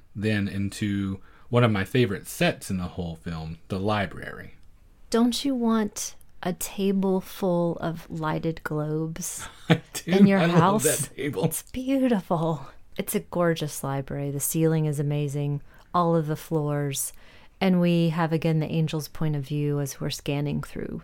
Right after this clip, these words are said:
Speaker 2: the people reading. And we see that there are more angels than just the two that we have been living with so far. And this is where we first meet our storyteller, Homer,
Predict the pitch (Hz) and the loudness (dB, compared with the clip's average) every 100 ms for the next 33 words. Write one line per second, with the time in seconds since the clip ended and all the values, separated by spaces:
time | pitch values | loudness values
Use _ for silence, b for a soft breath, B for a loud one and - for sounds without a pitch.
0 | - - - 165 165 160 165 160 - 170 | -12 -12 -8 -6 -6 -2 -2 -2 -6 -8
1 | B B B B - 190 175 165 180 165 | B B B B -2 2 2 2 0 0
2 | - 196 175 175 165 160 247 269 - 160 | 0 0 0 2 2 4 6 4 2 -2
3 | 151 147 - - 170 165 165 - 165 - | -2 -6 -6 -4 -2 0 -2 -4 -4 -4
4 | - 175 165 151 - 151 147 156 139 - | 0 2 2 0 -2 -4 -2 -4 -6 -4
5 | 139 139 135 135 170 170 156 143 139 139 | -2 0 -2 -2 4 4 4 2 0 -4
6 | - 147 139 - 139 - - - - - | -4 -4 -4 -4 -6 -6 -10 -14 -6 4
7 | 247 285 330 294 254 233 214 202 202 - | 6 6 4 4 6 8 6 6 2 4
8 | 196 185 - 165 - - 208 214 202 - | 4 4 2 -2 -2 0 2 2 2 0
9 | 165 156 151 156 - 185 175 143 135 180 | 0 2 0 -2 0 2 4 2 0 -4